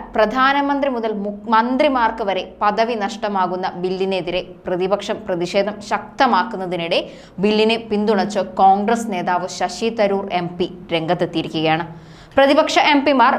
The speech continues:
വിമർശനവും പ്രതിഷേധവും നടത്തുമ്പോൾ ബില്ലിൽ തനിക്ക് തെറ്റൊന്നും കാണാൻ കഴിയുന്നില്ലെന്നാണ് തരൂർ പ്രതികരിച്ചത്. ജെ പി സിയിൽ ചർച്ച നടക്കട്ടെയെന്നും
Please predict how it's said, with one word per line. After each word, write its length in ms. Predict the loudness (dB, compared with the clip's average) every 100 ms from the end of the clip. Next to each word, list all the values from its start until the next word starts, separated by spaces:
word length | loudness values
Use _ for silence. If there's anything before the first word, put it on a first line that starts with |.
| 4
വിമർശനവും 600 | 4 4 2 2 2 2
പ്രതിഷേധവും 960 | 2 0 0 2 4 4 2 -2 -10 -6
നടത്തുമ്പോൾ 540 | 2 2 2 -2 -2 -4 -8 -14 0
ബില്ലിൽ 540 | 2 4 2 0 -2 0
തനിക്ക് 500 | 2 0 -2 -6 -4
തെറ്റൊന്നും 540 | -4 2 2 2 -2 2
കാണാൻ 340 | 4 4 0 0
കഴിയുന്നില്ലെന്നാണ് 1040 | 0 0 -2 -2 -2 -2 -2 -2 -4 -2
തരൂർ 280 | -2 0 -2
പ്രതികരിച്ചത്. 680 | -4 -4 -2 -4 -2 -2 -2 -4 -20 -20 _ -20 -12
ജെ 220 | 0 4 4
പി 180 | 2
സിയിൽ 480 | 0 0 0 0 -2
ചർച്ച 360 | 2 2 2 0
നടക്കട്ടെയെന്നും 840 | 4 4 4 2 4 2 2 -4